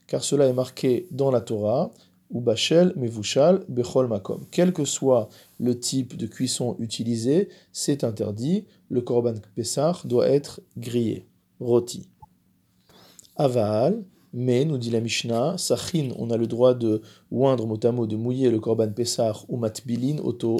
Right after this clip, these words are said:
et de le tremper bahen dans ses liquides, comme l'explique le Barthénois, leachar tzliato, après avoir grillé le korban, velo amrinan dimvatel tamo, et on ne dira pas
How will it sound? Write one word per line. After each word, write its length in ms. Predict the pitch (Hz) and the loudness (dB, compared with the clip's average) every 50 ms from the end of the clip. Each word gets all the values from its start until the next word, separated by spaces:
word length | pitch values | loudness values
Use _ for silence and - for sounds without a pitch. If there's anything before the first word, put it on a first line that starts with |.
| - - | -2 -2
et 80 | 131 | -2
de 120 | 117 113 117 | 0 2 2
le 120 | 110 107 | 2 2
tremper 420 | - - 123 120 117 - 123 117 | 0 -2 -4 -2 0 2 2 4
bahen 480 | 110 113 110 107 107 120 117 113 101 101 - - - - - _ _ - | 4 4 2 2 2 2 2 2 0 -4 -10 -16 -20 -20 -20 _ _ -14
dans 240 | 117 117 123 131 131 | -4 0 0 2 2
ses 180 | 127 - - | 0 -2 -4
liquides, 500 | 104 - - - - 120 143 190 202 - - _ _ _ _ _ _ - | -4 -6 -8 -8 -4 -2 -2 0 -2 -2 -6 _ _ _ _ _ _ 2
comme 180 | - 151 147 | 2 4 4
l'explique 360 | 135 - - - 131 120 - | 4 0 -2 -2 -4 -2 0
le 60 | 131 120 | 0 0
Barthénois, 720 | 120 110 - - 113 110 110 110 123 156 196 - - _ _ - | 2 0 -2 -2 -4 -4 -2 0 2 2 2 0 -2 _ _ -2
leachar 640 | 123 120 120 117 104 - - - 180 175 185 185 | 0 2 2 2 2 0 -2 2 4 4 4 4
tzliato, 800 | 185 - - - 131 120 113 110 - - 117 117 135 170 190 185 - _ _ _ _ _ - | 2 0 -4 -2 0 0 0 0 0 -2 0 0 0 0 -2 -4 -10 _ _ _ _ _ -6
après 560 | 135 135 - - - 151 151 165 180 180 - | -6 -6 -6 -2 0 2 4 4 2 0 -2
avoir 420 | - 127 120 117 117 127 127 127 123 | -2 -2 0 2 2 2 2 2 0
grillé 500 | 117 117 113 113 110 113 123 135 139 - - | -6 -6 -4 -2 0 2 2 2 2 0 -4
le 80 | 131 | -8
korban, 520 | - - 107 110 110 120 127 139 175 226 233 - - - _ _ - | -6 -6 -6 -4 -2 0 0 0 0 -2 -4 -10 -18 -20 _ _ -6
velo 280 | 123 120 120 135 160 | -2 0 2 6 6
amrinan 420 | 180 180 165 160 160 156 160 170 165 | 6 6 6 4 2 2 2 2 0
dimvatel 560 | 151 135 123 120 117 113 120 - 139 120 123 | 0 -2 -2 0 -2 -2 0 0 0 0 0
tamo, 420 | 123 110 - 123 123 147 175 - - | -2 -4 -4 -2 -2 -2 -2 0 0
et 80 | - 127 | 0 0
on 80 | 123 | 0
ne 80 | 120 120 | -2 -4
dira 340 | 117 127 151 143 127 120 107 - | -2 -2 -2 -2 -2 -4 -2 2
pas 340 | 123 120 123 156 190 - | 2 2 2 2 -2 -4